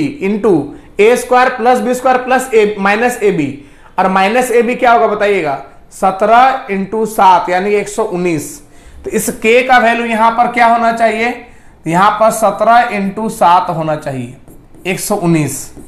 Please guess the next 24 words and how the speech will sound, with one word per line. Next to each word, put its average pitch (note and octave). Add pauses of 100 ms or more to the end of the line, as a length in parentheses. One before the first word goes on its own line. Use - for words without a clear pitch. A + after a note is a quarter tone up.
(880)
तभी G#3
ये A#3+
आपका A3
value F#3+
satisfy F#3
करेगा। D3 (680)
ठीक G3
है, C4 (580)
तो E3
इसका G3
answer G3+
क्या A3
हो A3
जाएगा? A3
एक G3+
सौ A#3+
उन्नीस। D#3 (1000)
चलिए G#3
आगे A3+
बढ़ते A#3+
हैं, A#3
question A3+
number A3
बारह G#3